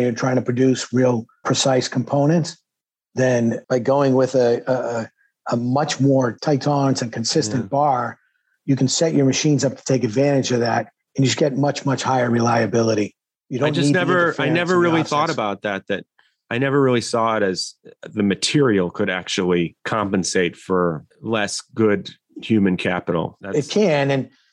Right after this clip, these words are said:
Speaker 1: we even have a division, we call it Swiss Assist. And so we will deploy experts to help work with our customers to help quantify and show an R O I on going from an inferior product to, you know,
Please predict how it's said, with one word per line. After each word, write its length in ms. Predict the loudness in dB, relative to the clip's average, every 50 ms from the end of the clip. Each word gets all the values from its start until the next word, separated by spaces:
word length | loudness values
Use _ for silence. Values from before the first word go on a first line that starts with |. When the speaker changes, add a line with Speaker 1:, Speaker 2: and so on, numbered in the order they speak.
| _ _ -2
Speaker 1:
we 160 | 0 2 2
even 200 | 4 2 2 0 0
have 220 | 2 2 2 2
a 60 | 0
division, 540 | -2 -2 -2 0 0 0 0 0 -2 -4 -4
we 80 | -6 -6
call 220 | -4 -4 -4 -4
it 60 | -6
Swiss 360 | -10 -10 -4 -2 -2 -2 -2
Assist. 500 | -4 -8 -8 -8 -10 -12 -12 -16 -20 _ _ _ _ _ _ _ _ _ _ _ -8
And 120 | -8 -6
so 180 | -2 0 0 2
we 220 | 2 2 4 4
will 240 | 4 4 2 2 0
deploy 800 | -2 -4 -6 -6 -4 -2 0 2 2 2 2 0 -2 -4 -4 -4 -4
experts 760 | -4 -4 -4 -4 -2 0 2 2 0 0 -4 -8 -12 -12 -16 _ _ _ _ _ -6
to 120 | -4 -2
help 300 | 0 0 0 -2 -2 -2
work 220 | -2 0 0 2
with 100 | 2 2
our 120 | 2 0 0
customers 800 | -2 -2 -4 -4 -4 -6 -6 -4 -4 -2 -2 -2 -2 -4 -6 -10 -12 _ _ _ _ _ _ _ _ _ _
to 100 | -4 -2
help 300 | -2 0 0 -2 -2 -4
quantify 800 | -2 0 2 2 2 2 0 0 -2 -2 0 0 0 0 0 -2
and 120 | -2 -4
show 280 | -2 0 2 2 2 2
an 60 | 0 0
R 200 | 0 0 0 0
O 140 | -2 0
I 440 | 0 0 0 0 -2 -4 -6 -10 -14 _ _ _ _ _ _ _ _ _
on 200 | -2 0 0 0
going 400 | 2 2 2 2 2 2 0 -2
from 480 | -4 -2 0 2 2 2 2 0 -2 -4 -2 0
an 80 | 2
inferior 580 | 4 4 2 2 2 4 4 4 4 4 2 0
product 460 | -2 -2 0 2 2 0 0 -2 0
to, 340 | 0 2 2 2 2 0 -2 _
you 100 | 0 2
know, 260 | 4 4 2 2 0